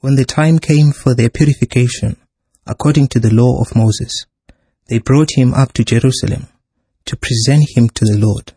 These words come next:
as it is written in the law of the Lord, "Every firstborn male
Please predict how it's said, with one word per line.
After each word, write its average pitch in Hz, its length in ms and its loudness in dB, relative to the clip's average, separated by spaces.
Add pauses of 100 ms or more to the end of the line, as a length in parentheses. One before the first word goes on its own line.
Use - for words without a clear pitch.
(420)
as 123 160 -2
it 117 180 0
is 110 200 0
written 113 480 0
in 127 160 2
the 117 100 2
law 123 240 4
of - 140 -4
the 104 100 0
Lord, 101 360 -2 (760)
"Every 151 240 2
firstborn 123 680 0
male 117 360 0